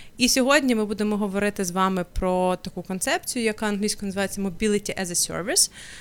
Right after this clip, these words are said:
перекладається відповідно «мобільність як послуга». І ми будемо говорити про що це таке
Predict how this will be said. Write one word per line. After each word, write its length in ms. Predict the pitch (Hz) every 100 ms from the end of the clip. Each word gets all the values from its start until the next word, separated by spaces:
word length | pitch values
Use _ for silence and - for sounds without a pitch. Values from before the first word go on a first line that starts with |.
| - -
перекладається 800 | 196 - 190 185 190 190 - 165
відповідно 440 | 175 - 175 180
«мобільність 480 | 180 180 190 190 -
як 100 | 175 - -
послуга». 540 | 330 359 277 247 202 - - - - -
І 180 | 208 214
ми 100 | 233
будемо 240 | 226 247
говорити 320 | 247 254 -
про 160 | - 233
що 220 | - 262
це 140 | 254 233
таке 500 | - - 240 311